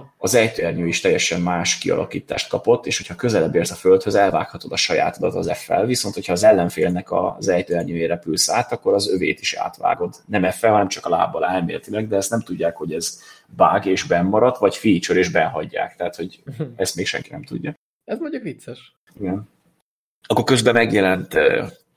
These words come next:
Speaker 1: itt is ez a, ez a Battle Pass-es rendszer.
Speaker 2: Az már korábban is volt.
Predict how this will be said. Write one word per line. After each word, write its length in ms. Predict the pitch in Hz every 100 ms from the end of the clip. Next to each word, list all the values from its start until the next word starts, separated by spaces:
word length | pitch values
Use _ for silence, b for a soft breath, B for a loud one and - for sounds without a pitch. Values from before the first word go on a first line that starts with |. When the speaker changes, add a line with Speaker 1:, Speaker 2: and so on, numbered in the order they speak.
| _ _
Speaker 1:
itt 240 | 110 -
is 140 | 92 98
ez 140 | 90
a, 440 | 82 85 87 - _
ez 160 | 101 95
a 340 | 85 85 - 85
Battle 300 | 98 104 95
Pass-es 840 | - - - 87 - - - - _
rendszer. 680 | - 87 - 85 92 127 - _ _ _ _
Speaker 2:
Az 120 | 147
már 140 | 202 196
korábban 380 | 135 104 104 104
is 180 | 104
volt. 280 | - 107 -